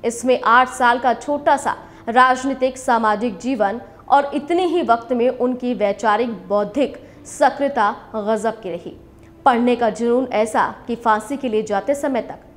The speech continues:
पढ़ते रहे। हिंदी, पंजाबी, अंग्रेजी,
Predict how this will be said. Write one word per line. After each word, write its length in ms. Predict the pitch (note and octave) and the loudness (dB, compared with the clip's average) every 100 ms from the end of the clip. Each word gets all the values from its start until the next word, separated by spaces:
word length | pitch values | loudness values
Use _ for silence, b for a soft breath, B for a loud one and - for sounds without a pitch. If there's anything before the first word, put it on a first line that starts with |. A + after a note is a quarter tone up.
| - | -8
पढ़ते 280 | G#3 F#3 | -8 -8
रहे। 280 | D#3+ E3 - - B B B - | -12 -12 -14 -18 B B B 0
हिंदी, 280 | D#4 D4+ G3+ - - - | 2 2 0 -4 -8 0
पंजाबी, 640 | A#3+ A3 A#3 A3+ G#3 A3 - - | 0 2 2 4 0 -4 -10 -4
अंग्रेजी, 680 | B3 B3 B3 C4+ G3+ A3+ A#3+ | -2 0 0 0 -2 -4 -6